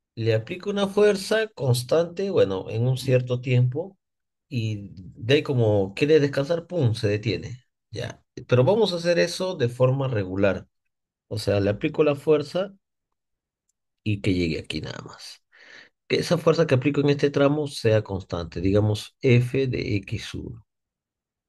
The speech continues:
Llega hasta, a este otro tramo, le aplico otra fuerza, pero constante de X uno hasta llegar a X dos, que es la misma distancia, y así.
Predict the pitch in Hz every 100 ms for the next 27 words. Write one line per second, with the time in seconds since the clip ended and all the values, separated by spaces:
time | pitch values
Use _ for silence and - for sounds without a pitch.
0 | _ _ _ 107 135 180 185 175 - -
1 | 147 151 143 143 135 131 135 113 85 80
2 | _ _ _ 104 98 101 120 120 120 120
3 | 123 - 95 98 92 90 - 82 - -
4 | 95 101 107 131 135 139 120 123 135 127
5 | 160 160 107 98 98 98 92 76 78 -
6 | 101 104 107 104 98 98 80 - - -
7 | - _ - - - - - 117 123